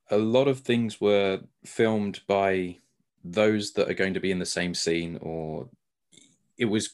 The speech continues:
kept very tight, and that, um, was really good. I respected that because it helped get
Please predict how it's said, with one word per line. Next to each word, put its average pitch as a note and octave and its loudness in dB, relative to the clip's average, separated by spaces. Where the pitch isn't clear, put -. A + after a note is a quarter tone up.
kept - -6
very G2 2
tight, - -4
and F2+ -6
that, G2+ -2
um, E2+ -4
was F2+ -4
really F2+ 0
good. E2+ -2
I C2+ -8
respected E2 -6
that - -8
because - -8
it - -6
helped - -4
get - -2